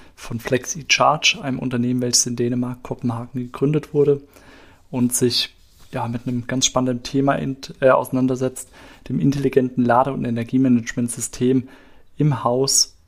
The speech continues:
beziehungsweise im Unternehmen in Verbindung mit Batteriespeicher, Photovoltaikanlage und vor allem Elektroauto. Im gemeinsamen Gespräch führt er ein wenig aus, was das Unternehmen sich so gedacht hat, mit was das Startup auf dem Markt durchstartet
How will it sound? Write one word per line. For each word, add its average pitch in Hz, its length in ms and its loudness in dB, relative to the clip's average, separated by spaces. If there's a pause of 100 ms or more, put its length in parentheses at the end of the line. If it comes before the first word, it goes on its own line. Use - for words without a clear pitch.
(100)
beziehungsweise 120 460 2
im 143 180 -2
Unternehmen 123 460 4
in 123 120 -2
Verbindung 120 440 0
mit 113 300 -2
Batteriespeicher, 123 720 2
Photovoltaikanlage 120 1000 -2
und - 200 -14
vor - 160 0
allem 123 160 0 (420)
Elektroauto. 131 760 0 (540)
Im 139 100 -4
gemeinsamen 135 420 4
Gespräch 143 420 0
führt - 160 -6
er 131 80 0
ein 123 80 0
wenig 127 260 -2
aus, 131 400 2 (200)
was 131 220 -6
das - 380 -4 (140)
Unternehmen 127 380 4
sich 123 80 -6
so - 180 -4
gedacht 135 400 -4
hat, 139 180 -6 (400)
mit - 160 -10
was 123 140 2
das 123 160 0
Startup 135 380 0
auf - 160 -4
dem 123 80 -2
Markt 123 220 -8
durchstartet 135 600 -2